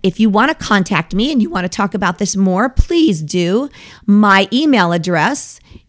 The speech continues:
is control fitness, all one word, control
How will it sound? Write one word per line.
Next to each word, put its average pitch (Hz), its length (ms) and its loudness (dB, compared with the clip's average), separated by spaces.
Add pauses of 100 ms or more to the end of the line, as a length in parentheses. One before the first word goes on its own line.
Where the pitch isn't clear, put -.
is 180 460 0 (100)
control 190 760 0
fitness, 214 760 -2
all 165 200 4
one 269 200 0
word, 170 360 -2
control 196 840 0